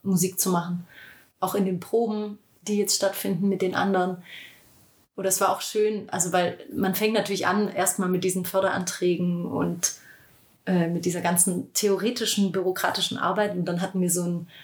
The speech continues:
Online-Meeting noch mit den Künstlern, als dann stattfand, äh, als dann sch-, feststand, wer, wer alles mitspielt. Ähm, und sich zu sehen einfach, also auch wenn's nur online war,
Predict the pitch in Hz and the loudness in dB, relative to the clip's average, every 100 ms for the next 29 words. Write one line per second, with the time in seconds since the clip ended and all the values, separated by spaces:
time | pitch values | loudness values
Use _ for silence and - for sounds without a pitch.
0 | - - _ _ 196 220 202 196 202 208 | -20 -20 _ _ 0 2 0 2 0 0
1 | 208 196 180 185 - 190 180 175 175 175 | 0 0 2 -2 0 -2 2 2 2 0
2 | 220 226 - 185 180 175 - 175 - 175 | 0 0 2 0 0 0 0 0 0 0
3 | - - 175 175 160 - - 190 - - | 0 0 2 0 -2 -10 -2 0 0 0
4 | 185 170 - - 202 - - 185 185 - | 2 2 0 -2 0 2 2 0 -2 0
5 | 180 175 175 180 180 - 170 175 170 - | 0 2 0 0 -2 0 0 2 2 2
6 | 196 214 - 208 226 240 - - - - | 2 0 0 0 0 0 -8 -16 -14 -14
7 | - - - _ 185 185 180 175 - - | -14 -18 -20 _ -2 2 2 0 -4 -2
8 | 196 190 - - - - 196 170 185 233 | 0 2 0 -2 -4 -2 0 2 2 2
9 | - 202 202 226 254 - - 175 165 - | 0 -4 0 0 0 -2 -2 2 2 0
10 | 175 175 - 175 185 214 220 208 185 208 | 0 0 0 0 2 2 0 0 2 0